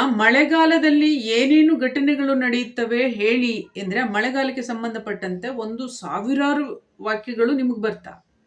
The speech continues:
ಬೇಸಿಗೆಗಾಲದಲ್ಲಿ ಆಕಾಶ ಹೇಗಿರುತ್ತೆ ಅದನ್ನ ಹೇಳಿ ಅಂದ್ರೆ, ಅದಕ್ಕೂ ಕೂಡ ಒಂದು ಸಾವಿರಾರು ಪದಗಳು. ಅವ್ರ ಪಕ್ಕದ ಮನೆಯಲ್ಲಿ ಮದ್ವೆ ಮಾಡಿದ್ರು, ಅವ್ರ ಮನೆಯಲ್ಲಿ ಹೇಗ್ ಘಟನೆ ನಡೀತು ಹೇಳಿ ಅಂತ ಅಂದ್ರೆ, ಅದು ಕೂಡ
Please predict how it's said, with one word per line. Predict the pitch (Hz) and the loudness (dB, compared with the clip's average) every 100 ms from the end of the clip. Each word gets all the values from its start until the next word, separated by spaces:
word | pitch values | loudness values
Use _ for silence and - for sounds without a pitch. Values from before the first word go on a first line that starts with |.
| _ _ _ _ _ _ _ _ _ _ _ _ - | _ _ _ _ _ _ _ _ _ _ _ _ -6
ಬೇಸಿಗೆಗಾಲದಲ್ಲಿ | 180 240 269 311 349 339 330 294 302 285 | 2 4 2 2 2 4 4 4 2 2
ಆಕಾಶ | - 247 247 339 330 320 | 2 0 0 -2 -2 -2
ಹೇಗಿರುತ್ತೆ | 269 269 240 254 208 240 | -2 -2 -2 -4 -4 -4
ಅದನ್ನ | 226 226 226 | -4 -6 -6
ಹೇಳಿ | 214 240 233 202 | -4 -2 -2 -2
ಅಂದ್ರೆ, | 175 185 | -4 -6
ಅದಕ್ಕೂ | - 202 254 320 | -8 -6 -6 -6
ಕೂಡ | 311 285 | -4 -2
ಒಂದು | 254 247 233 | -2 -4 -6
ಸಾವಿರಾರು | 247 226 214 208 185 | -6 -6 -4 -6 -8
ಪದಗಳು. | 165 170 - _ _ _ _ _ _ _ _ _ _ | -14 -18 -20 _ _ _ _ _ _ _ _ _ _
ಅವ್ರ | 285 302 | 0 2
ಪಕ್ಕದ | - 320 370 381 | 0 2 2 4
ಮನೆಯಲ್ಲಿ | 381 339 302 277 269 254 | 4 6 6 4 2 0
ಮದ್ವೆ | 247 220 311 | 0 0 2
ಮಾಡಿದ್ರು, | 330 269 196 175 180 | 4 2 0 0 2
ಅವ್ರ | 202 277 | 2 2
ಮನೆಯಲ್ಲಿ | 302 277 254 240 | 2 2 0 -2
ಹೇಗ್ | 233 349 370 | -2 -2 0
ಘಟನೆ | 311 311 262 | -2 0 -2
ನಡೀತು | 247 233 226 - 226 | -2 -2 -6 -6 -4
ಹೇಳಿ | 196 185 | -2 -2
ಅಂತ | 175 | -4
ಅಂದ್ರೆ, | 170 160 - - | -10 -14 -16 -14
ಅದು | - 202 302 | -10 -4 -2
ಕೂಡ | 320 330 | 0 2